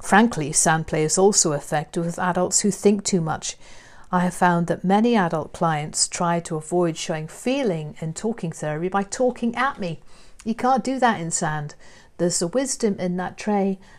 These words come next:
and a connection to the therapist that just brings the healing, whether you realise it or not. Our benchmark training is a certificate in integrative sand play.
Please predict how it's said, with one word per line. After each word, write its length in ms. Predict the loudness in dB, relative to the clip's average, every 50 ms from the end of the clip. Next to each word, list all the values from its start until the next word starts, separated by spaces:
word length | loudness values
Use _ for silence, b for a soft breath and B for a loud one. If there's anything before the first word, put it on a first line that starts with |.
| b b b
and 160 | -2 -2 -2
a 60 | -2
connection 680 | -2 2 2 4 4 4 2 0 -4 -4 0 0 0 0
to 100 | -2 -6
the 120 | -6 -6
therapist 640 | -2 0 0 0 0 -2 -2 -4 -4 -4 -6 -10 B B B B B B
that 120 | -10 -8
just 300 | -6 -6 -6 -8 -8 _
brings 640 | 4 6 6 8 8 6 6 4 4 2 0 -4
the 120 | -6 -8 -4
healing, 420 | -2 -2 0 0 0 -2 -4 -6 b b b b b b b b
whether 220 | -8 -6 -6 -4 -4
you 120 | -4 -2
realise 440 | -2 -2 0 0 -2 -2 -2 -4 -6
it 120 | -6 -8
or 120 | -8 -10 -8
not. 400 | -8 -8 -10 -10 -10 -12 -14 -14 -20 -20 -20 _ -20 -20 -20 -20 _ _ _ _ -20 -20 -20 _ b b b b b b b b b b b b -4 6
Our 180 | 8 8 10 12
benchmark 640 | 10 8 8 8 4 -2 0 2 2 2 0 -2
training 460 | -2 0 0 2 2 0 -2 -2 -4 -4
is 200 | -4 -4 -4 -4
a 60 | -4
certificate 600 | -4 -4 0 0 0 0 0 0 -2 -2 -2 0
in 60 | 0
integrative 540 | 0 0 0 -2 -4 -6 -6 -4 -4 -4 -6
sand 380 | -2 0 0 0 0 -2 -4
play. 420 | -6 -6 -6 -6 -6 -8 -10 -12